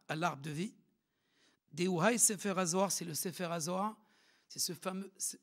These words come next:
c'est, c'est, ce fameux arbre. Il y a l'arbre de la connaissance et l'arbre de l'éternité, ou, ou la voie de l'éternité,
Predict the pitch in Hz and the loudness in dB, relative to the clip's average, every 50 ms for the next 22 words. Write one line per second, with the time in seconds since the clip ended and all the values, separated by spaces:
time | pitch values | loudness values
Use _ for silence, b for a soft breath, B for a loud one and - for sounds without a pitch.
0 | _ - - - 175 147 - - - - - - - 190 - - - _ - - | _ -8 -8 -6 -6 -8 -10 -10 -10 -6 -6 -6 -6 -6 -8 -10 -14 _ -8 -6
1 | - 170 - 202 190 202 214 214 214 - 220 240 233 180 147 127 117 - B B | -6 -4 -2 0 2 2 2 0 4 6 6 6 6 4 0 -6 -8 -8 B B
2 | B B _ - 160 185 202 196 175 196 190 - 196 185 185 170 - 240 240 220 | B B _ -4 0 0 0 0 0 -2 -4 -4 -4 -4 -2 -2 -2 -4 -4 -6
3 | 170 - - - - b b b b b b b b b b b _ - 143 156 | -4 -4 -6 -6 -6 b b b b b b b b b b b _ -6 -2 -2
4 | 185 196 180 156 170 175 165 160 - 190 175 160 165 160 - - 196 208 185 156 | -2 -2 -2 -4 -4 -4 -4 -4 -4 -4 -4 -4 -6 -8 -6 -4 -2 -2 -2 -4
5 | 170 - - 139 - 135 143 143 120 117 185 226 214 175 185 175 165 - 196 175 | -6 -12 -16 -14 -10 -8 -8 -8 -6 -4 -4 -4 -2 -2 -2 -4 -2 -2 -2 -2
6 | 175 180 156 - 202 220 233 214 | 0 -2 0 2 2 2 2 0